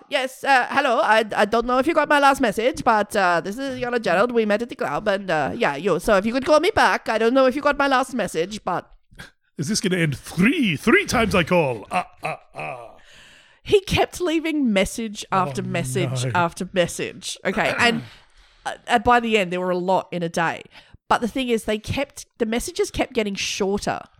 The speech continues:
Speaker 2: Oh.
Speaker 1: but angrier.
Speaker 2: Oh, no.
Speaker 1: Like, each time that she wasn't answering and, like, not returning his calls.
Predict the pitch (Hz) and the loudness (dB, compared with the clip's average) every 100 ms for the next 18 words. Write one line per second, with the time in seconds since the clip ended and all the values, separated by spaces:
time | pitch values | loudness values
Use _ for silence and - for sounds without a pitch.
0 | _ _ 135 143 135 92 - _ _ 247 | _ _ 0 0 0 -4 -12 _ _ -2
1 | - _ _ - 190 202 196 143 113 - | -2 _ _ -8 -4 -4 -6 -6 -8 -10
2 | - - 131 123 110 104 220 - _ 220 | -16 -8 -4 -4 -4 0 0 0 _ -4
3 | - - - 202 180 135 90 220 - 220 | -4 -10 -8 -4 -2 -4 -6 -6 -2 0
4 | 190 190 - 175 175 - 180 165 151 - | 2 0 0 0 0 -2 -2 -2 -4 -4
5 | 170 160 175 160 - - - 151 135 156 | -4 -4 -2 -4 -2 -6 -6 -6 -6 -8
6 | 165 - 170 107 - 220 | -10 -2 -2 -2 -6 -18